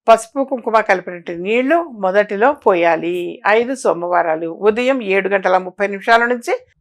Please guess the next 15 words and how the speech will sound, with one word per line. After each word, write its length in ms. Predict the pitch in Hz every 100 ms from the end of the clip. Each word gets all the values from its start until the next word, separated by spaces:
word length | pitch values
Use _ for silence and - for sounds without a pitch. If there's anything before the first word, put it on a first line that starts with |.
| 277
తొమ్మిది 320 | 277 294 277
గంటల 260 | 240 220 190
మధ్యలో 480 | 190 190 214 254
చేయటం 380 | 254 262 247 277
చాలా 420 | 339 247 208 208 202 202
చాలా 260 | 196 202 196
చాలా 300 | 202 233 359 - _ _ _ -
మంచిది. 760 | 185 190 185 190 170 175 160 - _ _ _
ఈ 80 | 233
విధంగా 440 | 254 240 294 294 285
చేశారు 400 | 214 202 208 185
అనంటే 380 | 190 185 262 - -
అపమృత్యు 640 | 196 196 285 294 262 -
దోషము 560 | 202 190 190 185 180 190
అనేది 480 | 180 180 180 196